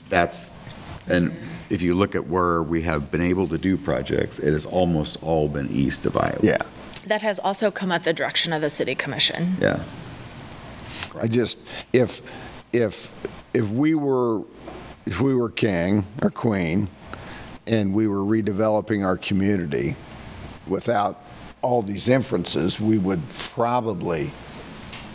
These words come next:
Speaker 2: want to do more east of Iowa, because you could argue that the quality of housing in those areas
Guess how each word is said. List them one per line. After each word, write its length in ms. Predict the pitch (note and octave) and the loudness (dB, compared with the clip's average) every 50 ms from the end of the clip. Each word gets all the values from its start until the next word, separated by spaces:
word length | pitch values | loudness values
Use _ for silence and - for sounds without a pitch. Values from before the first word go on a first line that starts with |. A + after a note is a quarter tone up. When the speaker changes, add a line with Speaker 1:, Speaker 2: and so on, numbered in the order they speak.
| - - - - - | -14 -14 -16 -12 -6
Speaker 2:
want 280 | - G#2+ G#2+ G#2+ G2 - | -2 2 2 2 2 0
to 80 | - G#2 | -2 -4
do 280 | G2 F#2 B2 C#3+ D#3 D#3 | -2 2 2 2 2 2
more 440 | D3 B2+ G2+ E2+ E2 E2+ E2+ - - - - - - - - - - - - - - - - - - | 0 -2 -2 -2 -2 -4 -4 -6 -8 -10 -14 -14 -14 -14 -14 -14 -14 -14 -14 -14 -14 -16 -10 0 2
east 280 | C3+ A#2+ G#2 - - | 2 2 2 2 0
of 120 | A2+ F#2+ G2 | 0 0 2
Iowa, 560 | F2 D#2 D2 D2 D2 D2 C#2+ D2 - F#2 - - - - - - - - - - - - - - - - - | 0 0 2 2 2 2 2 2 2 0 -2 -4 -8 -12 -16 -16 -16 -16 -16 -16 -16 -16 -16 -16 -14 2 4
because 800 | B2+ A#2 - - - A#2+ A2 G#2 G2+ G2+ G2 F#2+ - - - - - - - - - - - - - - - - - - - - - - - - - - - - - - - - - - | 4 4 4 2 0 0 2 2 2 2 0 -2 -4 -6 -8 -10 -14 -16 -16 -16 -16 -14 -14 -14 -14 -16 -16 -16 -16 -16 -16 -14 -14 -14 -14 -14 -16 -16 -16 -14 -14 -14 -14 -16 -12 -8
you 460 | C#2+ C#2+ F#2+ A2 A#2+ A#2 A#2+ B2 A#2+ | -4 -2 -2 0 2 2 4 2 2
could 200 | - - A#2+ G#2 | 2 0 0 0
argue 460 | G#2 G#2 G2+ G2+ G2+ G2 G2+ G2+ G2+ | 2 2 2 2 2 2 2 2 2
that 400 | F#2+ G2 G2+ G2 F#2 F#2+ F#2+ - - - - - - | 2 2 2 4 2 2 0 -4 -8 -18 -18 -10 -4
the 100 | - E3+ | -4 -4
quality 440 | - - - A#2 G#2+ G#2 G2+ F#2+ G2 | -2 0 0 2 2 2 2 0 0
of 80 | G2 F2 | -2 -2
housing 600 | - A#2 B2 C3+ C#3+ C#3 - A2+ A2+ G#2+ G#2 G2 | -2 -2 0 0 0 0 0 0 0 2 2 2
in 260 | F#2 G2 G2+ G2+ F#2+ | 2 2 2 2 2
those 340 | E2 G2 G2 F#2+ G2 F2+ - | 2 2 2 2 2 2 2
areas 800 | G#2+ G2 F#2+ F#2 F2+ F2 E2+ E2+ E2+ F2 G2+ A2 A2 - - - | 2 2 2 2 2 2 2 0 0 0 0 0 0 -2 -4 -8